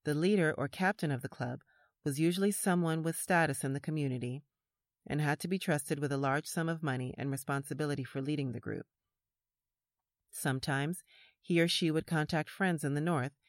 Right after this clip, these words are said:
and make arrangements for the group to be received when they arrived. Many of the letters we've heard so far mentioned having a group of men for whom jobs were sought.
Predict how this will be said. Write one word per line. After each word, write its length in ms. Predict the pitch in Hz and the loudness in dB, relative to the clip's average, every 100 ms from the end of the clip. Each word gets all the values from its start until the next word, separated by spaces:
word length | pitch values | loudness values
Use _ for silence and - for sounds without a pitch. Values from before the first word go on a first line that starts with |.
| _ _ - | _ _ -2
and 100 | 151 | 2
make 200 | 151 - | 2 2
arrangements 600 | 151 180 190 139 131 - | 2 4 2 0 -4 -2
for 140 | 147 | -2
the 80 | 147 | 0
group 220 | 143 139 | 0 -2
to 100 | - | -2
be 120 | 139 | -2
received 500 | 135 131 - 147 127 - | -2 -2 0 0 -2 -4
when 160 | 135 | -2
they 140 | 131 131 | -2 -2
arrived. 560 | 139 139 - - - _ _ _ _ _ _ _ _ _ - | 0 0 -2 -10 -16 _ _ _ _ _ _ _ _ _ -6
Many 300 | 151 190 220 | 0 4 4
of 80 | 196 | 2
the 80 | 151 | 2
letters 360 | 135 131 135 | 2 0 0
we've 140 | 156 - | -2 0
heard 220 | 151 143 | -2 0
so 160 | 185 180 | -2 0
far 380 | 139 127 143 _ _ _ - | -2 -2 -6 _ _ _ -4
mentioned 360 | 156 190 214 202 | 2 2 2 2
having 280 | 185 185 190 | 2 4 0
a 60 | |
group 260 | 180 170 160 | 2 2 2
of 160 | - | -2
men 300 | 156 135 123 | 0 0 -2
for 260 | - 147 139 | -4 -2 -2
whom 300 | 147 139 139 | 0 0 -2
jobs 380 | 139 127 131 139 | -2 -2 -2 -6
were 100 | 131 | -6
sought. 320 | - 123 | -2 -2